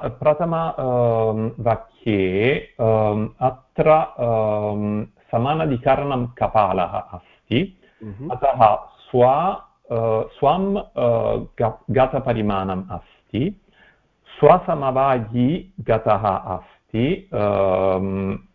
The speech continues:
Speaker 1: यतोहि, अं, ग-, गतपरिमाणं स्वमव-, समवयसम्बन्धेन गते वर्तते। तदनन्तरं, अ, गतः समवायसम्बन्धेन कपाले वर्तते,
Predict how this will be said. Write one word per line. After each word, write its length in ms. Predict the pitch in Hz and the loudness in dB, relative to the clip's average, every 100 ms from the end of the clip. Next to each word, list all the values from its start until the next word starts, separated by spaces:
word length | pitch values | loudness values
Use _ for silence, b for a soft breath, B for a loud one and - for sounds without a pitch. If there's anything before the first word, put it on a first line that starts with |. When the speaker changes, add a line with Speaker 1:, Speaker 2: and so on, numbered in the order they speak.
| _ 107 | _ 0
Speaker 1:
यतोहि, 800 | 107 - 127 131 127 123 113 - | 2 4 4 4 4 -2 -4 -6
अं, 840 | 101 98 92 92 95 95 95 95 - _ _ _ - | -4 -4 -2 -4 -4 -6 -6 -8 -10 _ _ _ -4
ग-, 160 | - 107 | -4 -2
गतपरिमाणं 960 | 120 120 135 123 113 113 120 123 113 | 0 2 0 -2 -2 0 0 0 -2
स्वमव-, 600 | - - 110 107 113 123 110 | -6 -4 0 2 2 0 -2
समवयसम्बन्धेन 1040 | 107 104 117 120 117 104 104 98 107 98 92 | -2 0 0 0 -2 -2 -2 0 -2 -2 -2
गते 420 | 92 - 101 92 | -4 -4 -4 -2
वर्तते। 840 | 92 85 - - 87 127 160 208 _ b b b b b _ - | -2 -6 -10 -8 -4 0 0 -2 _ b b b b b _ 4
तदनन्तरं, 1120 | 127 139 143 131 110 - 101 104 98 98 98 | 4 4 0 -2 -4 -2 -2 0 0 -4 -6
अ, 300 | - - 101 | -8 -8 -8
गतः 680 | 101 120 123 127 123 117 107 | 0 0 2 -2 0 0 0
समवायसम्बन्धेन 1300 | - 107 107 120 131 127 117 113 110 104 110 104 98 | 0 0 4 4 2 -2 -2 -2 -2 0 0 0 -2
कपाले 760 | 92 107 - 117 107 95 95 92 | -4 -4 2 4 4 2 0 -2
वर्तते, 960 | 90 87 - _ 92 - 113 160 208 | -4 -6 -8 _ -8 -2 0 0 -4